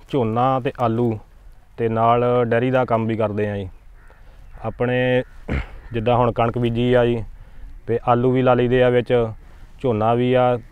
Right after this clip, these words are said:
ਕਣਕ ਦਾ ਆਪਣਾ ਡੇਅਰੀ ਦਾ ਵੀ ਕੰਮ ਚੱਲੀ ਜਾਂਦਾ ਜੀ। ਦੁੱਧ ਦੇ ਸਿਰ ਤੋਂ ਸਾਡਾ ਜਾਣੀ ਘਰ ਦਾ ਗੁਜ਼ਾਰਾ ਚੱਲੀ ਜਾਂਦਾ ਵਧੀਆ। ਉਹਦੇ ਨਾਲ ਅਸੀਂ ਚਾਰਾ ਬੀਜੀ ਦਾ ਆ, ਜਿੱਦਾਂ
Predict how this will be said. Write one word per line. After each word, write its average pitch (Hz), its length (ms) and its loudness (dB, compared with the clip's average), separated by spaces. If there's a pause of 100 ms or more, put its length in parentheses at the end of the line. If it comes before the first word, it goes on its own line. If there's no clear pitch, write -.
ਕਣਕ 120 300 2
ਦਾ 127 120 4
ਆਪਣਾ 123 220 2
ਡੇਅਰੀ 120 240 2
ਦਾ 139 100 4
ਵੀ 131 60 2
ਕੰਮ 123 200 0
ਚੱਲੀ 120 240 0
ਜਾਂਦਾ 123 240 2
ਜੀ। 127 60 2
ਦੁੱਧ 120 240 0
ਦੇ 135 140 2
ਸਿਰ 120 100 0
ਤੋਂ 123 380 0
ਸਾਡਾ 120 260 0
ਜਾਣੀ 120 240 0
ਘਰ 120 200 2
ਦਾ 110 140 2
ਗੁਜ਼ਾਰਾ 120 240 2
ਚੱਲੀ 113 220 0
ਜਾਂਦਾ 117 220 0
ਵਧੀਆ। 113 380 -2 (680)
ਉਹਦੇ 131 180 0
ਨਾਲ 123 320 4
ਅਸੀਂ 123 300 0 (100)
ਚਾਰਾ 123 300 2
ਬੀਜੀ 120 300 -2
ਦਾ 123 340 2
ਆ, 120 40 -2 (400)
ਜਿੱਦਾਂ 117 500 -2